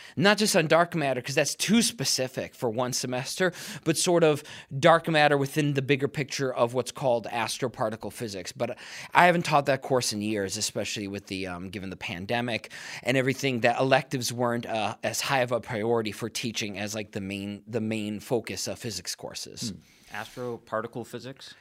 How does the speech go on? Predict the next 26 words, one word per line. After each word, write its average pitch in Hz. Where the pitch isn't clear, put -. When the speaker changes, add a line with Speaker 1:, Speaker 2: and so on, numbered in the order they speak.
Speaker 1:
Yeah, 139
that's 147
the 165
big 147
n-, 156
picture 151
name 127
for 131
my 104
sort 117
of 110
where 143
dark 139
matter 131
fits -
and 120
sort 117
of 110
the, 117
the 107
field 117
that, 104
that 104
I 101
work 98
in. 78